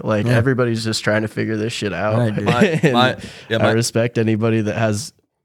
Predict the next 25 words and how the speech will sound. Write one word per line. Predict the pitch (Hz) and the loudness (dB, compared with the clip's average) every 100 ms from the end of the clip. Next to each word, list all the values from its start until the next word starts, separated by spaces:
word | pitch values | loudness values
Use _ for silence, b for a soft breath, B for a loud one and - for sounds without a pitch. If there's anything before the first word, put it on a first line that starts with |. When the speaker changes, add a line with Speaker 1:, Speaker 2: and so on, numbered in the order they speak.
| 110 | -14
Speaker 1:
that's | 104 - | -12 -8
further | 113 113 107 | -4 0 2
along | 107 107 110 104 | 2 0 0 -4
than | 98 | -6
me. | 117 123 - | -8 -8 -4
Speaker 2:
Yeah, | 120 110 | 2 2
right. | 101 113 98 | 4 2 2
It's, | 95 | 0
like, | 101 | 0
good | 123 | 0
to | 110 | -2
see | - 135 107 | -2 -2 -4
it. | - | -2
Speaker 1:
Yeah. | 135 123 85 - | 0 2 -2 -4
Speaker 3:
Yeah, | 120 | -2
it's | 113 | 0
like | 117 113 - | 0 -2 -4
my | 127 | -2
buddy | 127 135 120 | 2 2 2
Marcus, | 110 120 117 104 - | 0 0 0 -6 -4
dude, | 107 107 | -4 -2
like, | 101 - - _ | -2 -4 -16 _
we | 127 | -4
lived | 123 123 120 | 0 0 0
together, | 127 131 131 131 151 | -2 0 0 -2 -4